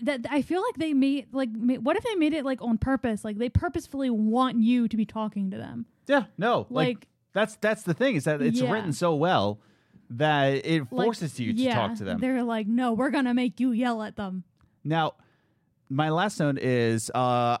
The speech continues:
Speaker 2: I'm saying this spoiler right now. Uh, the dog lives.
Speaker 1: Yes.
Speaker 2: Dog does
Speaker 1: Don't
Speaker 2: live.
Speaker 1: worry.
Speaker 2: Yeah.
Speaker 1: It gets a little dicey there.
Speaker 2: The dog's name is Sugar, by the way.
Speaker 1: Yeah.
Speaker 2: It's a dog named Sugar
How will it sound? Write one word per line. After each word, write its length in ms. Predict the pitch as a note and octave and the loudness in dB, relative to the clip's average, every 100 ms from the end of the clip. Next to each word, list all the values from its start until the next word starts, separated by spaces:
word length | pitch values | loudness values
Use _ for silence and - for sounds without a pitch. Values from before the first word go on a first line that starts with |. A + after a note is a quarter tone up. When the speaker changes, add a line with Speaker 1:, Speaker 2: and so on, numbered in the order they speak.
| - | -2
Speaker 2:
I'm 360 | D3 C#4 A#3+ | 0 0 -2
saying 360 | - - D#3 F#3 | -4 -2 0 0
this 120 | A2+ | -2
spoiler 680 | - - C3 E3+ A#2+ A2 A2 - | -4 -2 0 2 2 2 -2 -2
right 220 | A#2+ A2+ | -2 0
now. 340 | B2 B2 G2 - _ _ | 0 2 0 -4 _ _
Uh, 380 | A2+ A#2 A2 A2+ - | 0 2 2 0 -2
the 160 | A#2 C3+ | -2 -2
dog 360 | D#3+ G#3 A#3 | 0 0 0
lives. 580 | C3 C#3 F2+ - - - | 0 0 -2 -4 -12 -12
Speaker 1:
Yes. 400 | - A#3 - - - | -12 -12 -14 -16 -8
Speaker 2:
Dog 300 | G#2+ D#3+ F#3 | -2 0 0
does 220 | D3+ D3+ D3 | 2 2 4
Speaker 1:
Don't 160 | B3 | 4
Speaker 2:
live. 180 | G#2+ G#2 | 4 2
Speaker 1:
worry. 480 | A#3 A3 - - B3 A#3 _ | 0 -4 -8 -12 -12 -14 _
Speaker 2:
Yeah. 200 | B2+ - | 0 2
Speaker 1:
It 40 | - | 2
gets 220 | C4 - | -2 -6
a 40 | |
little 300 | D4 D4+ D#4 | -4 -2 -2
dicey 480 | C4 F4+ E4+ - D4 | -2 -2 -2 -2 -2
there. 460 | B3 A3 G3 F#3+ G3 _ | -2 -4 -8 -12 -18 _
Speaker 2:
The 100 | F3 | -4
dog's 420 | D#3+ G3 B3+ G#3 | 0 0 0 0
name 220 | E3+ F#3+ F3+ | 2 2 2
is 180 | D3 | 2
Sugar, 600 | A2+ - F3 F3 C#3+ F2 - | 0 -2 -2 0 2 0 -2
by 120 | B2 | 0
the 80 | A#2+ | 2
way. 200 | G#2 F#2+ | 2 2
Speaker 1:
Yeah. 760 | C4+ C#4 D4 D4 C#4 B3+ A#3 A3+ | 2 2 2 2 0 -2 -6 -2
Speaker 2:
It's 240 | D3+ D3+ | -2 0
a 140 | E3 D3 | 0 0
dog 500 | C#3 D3+ G#3 G#3 - - _ | 0 2 2 -2 -8 -20 _
named 360 | C3+ C3+ A#2+ A2+ | 0 2 0 -4
Sugar 640 | - - C#3+ D3 G#3+ G#3+ | -8 -2 0 2 0 -2